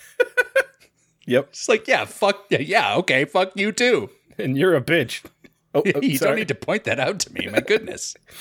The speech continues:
Speaker 2: Uh, a group of people approaches from the distance. Uh, the young man is insistent that is not his tribe.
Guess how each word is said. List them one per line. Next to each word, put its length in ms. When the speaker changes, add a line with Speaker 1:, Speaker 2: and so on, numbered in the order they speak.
Speaker 2:
Uh, 400
a 80
group 260
of 140
people 300
approaches 360
from 160
the 60
distance. 640
Uh, 280
the 120
young 240
man 220
is 160
insistent 580
that 160
is 160
not 640
his 340
tribe. 600